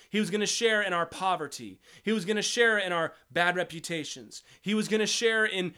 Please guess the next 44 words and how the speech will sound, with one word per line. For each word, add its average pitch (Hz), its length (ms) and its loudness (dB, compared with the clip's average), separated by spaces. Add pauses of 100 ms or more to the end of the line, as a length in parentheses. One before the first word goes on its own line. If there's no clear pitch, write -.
Nazareth, 147 800 0
that 175 180 -2
city 202 220 2
that 185 100 0
people 175 220 -2
say 170 160 0
nothing 175 320 -2
good 175 220 0
could 165 120 -2
ever 156 160 0
come 156 200 -6
out 147 180 -2
of 120 80 -10
there. 110 300 -10 (760)
That's 214 240 -4
what 226 120 -6
Jesus 220 360 -6
did. 208 300 -4 (220)
Did 226 140 0
he 220 60 -2
share 247 300 4
in 240 60 2
our 233 120 4
sin? 240 480 0
No, 147 240 0
that's 135 160 -2
the 147 80 0
one 147 200 0
thing 165 200 -4
he 151 120 0
didn't 160 220 -4
share. 120 360 -8 (240)
But 165 140 0
he 180 80 0
shared 214 520 0
our 156 440 -2
humiliation, 151 1080 -4 (480)
our 175 220 2
uncleanness. 170 880 -6 (240)
He 214 160 2
shared 220 320 0
in 196 120 -4
the 165 80 -4
consequences 214 1080 2